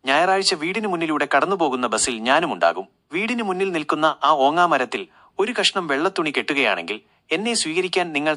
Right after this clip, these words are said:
തയ്യാറാണെന്ന് ഞാൻ മനസ്സിലാക്കിക്കൊള്ളാം." പഴയ വീടിനടുത്ത് ബസ്സെത്തിയപ്പോൾ വൃദ്ധനും വിദ്യാർത്ഥികൾക്കും ആകാംക്ഷയായി. ഓങ്ങാമരത്തിൽ മാത്രമല്ല, വീടിന് മുന്നിലുള്ള എല്ലാ മരത്തിലും വെള്ളത്തുണികൾ പാറിക്കളിക്കുന്നുണ്ടായിരുന്നു.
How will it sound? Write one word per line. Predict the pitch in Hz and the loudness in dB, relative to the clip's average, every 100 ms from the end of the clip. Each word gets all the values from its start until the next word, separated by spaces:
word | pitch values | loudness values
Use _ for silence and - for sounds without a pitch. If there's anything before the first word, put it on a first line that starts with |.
| 139 | 2
തയ്യാറാണെന്ന് | 139 185 165 131 123 - 110 | 4 4 4 2 -2 -4 -4
ഞാൻ | 110 | -2
മനസ്സിലാക്കിക്കൊള്ളാം." | 101 110 - 110 98 - 82 - _ _ _ _ _ - | 0 0 2 0 0 0 2 0 _ _ _ _ _ -4
പഴയ | 165 220 247 | -2 -2 -4
വീടിനടുത്ത് | 175 185 196 147 135 143 | -4 -4 -2 -2 -2 -2
ബസ്സെത്തിയപ്പോൾ | 123 170 - 110 - 90 - _ - | 0 0 -2 -2 -2 -4 -6 _ -6
വൃദ്ധനും | 135 165 190 226 190 | -4 -2 -4 -4 -4
വിദ്യാർത്ഥികൾക്കും | 139 143 151 160 113 101 127 - | -2 0 0 0 -2 -2 -4 2
ആകാംക്ഷയായി. | 120 131 143 - 104 80 - _ - | 2 4 4 2 0 -2 -6 _ 0
ഓങ്ങാമരത്തിൽ | 190 233 277 269 240 254 | 2 2 2 0 -2 0
മാത്രമല്ല, | 185 160 180 107 85 - - _ - | 2 4 2 0 -2 -4 -8 _ -8
വീടിന് | 151 220 254 | -4 -2 0
മുന്നിലുള്ള | 240 196 190 160 151 | 0 0 0 2 2
എല്ലാ | 135 147 208 | 2 2 4
മരത്തിലും | 202 170 - 147 147 - | 4 2 0 -4 -4 -2
വെള്ളത്തുണികൾ | 135 165 214 185 139 135 | 0 2 2 0 0 0
പാറിക്കളിക്കുന്നുണ്ടായിരുന്നു. | 139 143 202 190 139 120 113 92 92 90 90 | 4 4 4 2 -2 -2 -2 2 2 0 -6